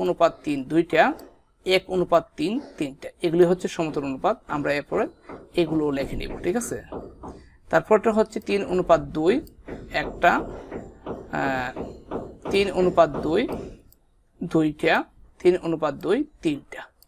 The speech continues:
এগুলো একসাথে আমরা লিখে নিব, ঠিক আছে? তাহলে এগুলি হচ্ছে সমতল অনুপাত,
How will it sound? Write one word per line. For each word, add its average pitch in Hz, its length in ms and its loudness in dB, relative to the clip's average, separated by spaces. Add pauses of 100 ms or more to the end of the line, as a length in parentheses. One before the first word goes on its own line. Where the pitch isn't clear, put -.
(140)
এগুলো 175 260 6 (100)
একসাথে 151 280 -2 (240)
আমরা 131 200 -6
লিখে - 180 -12
নিব, - 120 -20 (380)
ঠিক - 140 0
আছে? 233 180 -4
তাহলে 143 160 -4 (100)
এগুলি 160 240 -2
হচ্ছে 196 180 0 (100)
সমতল 151 360 -2
অনুপাত, - 240 -16